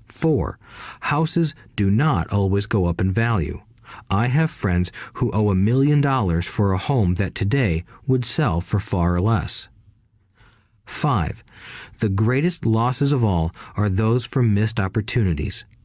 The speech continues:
If all your money is tied up in your house, you may be forced to work harder because your money continues blowing out of the expense column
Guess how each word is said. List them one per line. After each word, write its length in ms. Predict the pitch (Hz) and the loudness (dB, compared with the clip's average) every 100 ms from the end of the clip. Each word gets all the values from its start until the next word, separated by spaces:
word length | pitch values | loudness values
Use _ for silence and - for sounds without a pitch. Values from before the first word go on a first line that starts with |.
| _ - - - | _ -20 -16 -4
If 220 | 117 120 | -2 0
all 180 | 143 190 | 0 2
your 120 | 185 | 4
money 340 | 135 104 82 | 4 4 2
is 160 | 90 104 | 0 -4
tied 320 | - 143 139 | -2 -2 0
up 140 | 135 | 0
in 100 | 120 | 2
your 120 | 123 123 | 2 2
house, 420 | 98 76 - - - - - | 0 -2 -6 -12 -18 -10 -2
you 160 | 110 | 2
may 220 | 110 120 | 2 2
be 140 | 139 139 | 0 -2
forced 560 | - - 151 82 - - | -2 0 0 0 -6 -6
to 100 | - | -2
work 280 | 104 113 110 | 2 2 0
harder 500 | - - 165 90 85 | -4 0 0 2 0
because 340 | 104 104 107 | 0 0 0
your 80 | 107 | 2
money 400 | 107 147 135 87 - - - | 2 2 2 0 -4 -14 -8
continues 640 | - 113 - 127 127 131 131 | -2 0 0 2 2 2 2
blowing 500 | 107 113 139 151 139 | 2 2 2 2 2
out 160 | 131 | 2
of 120 | 131 | 2
the 100 | 117 | 0
expense 480 | 113 - - 156 156 | 0 -4 -2 0 0
column 420 | - 90 80 85 | -2 0 2 0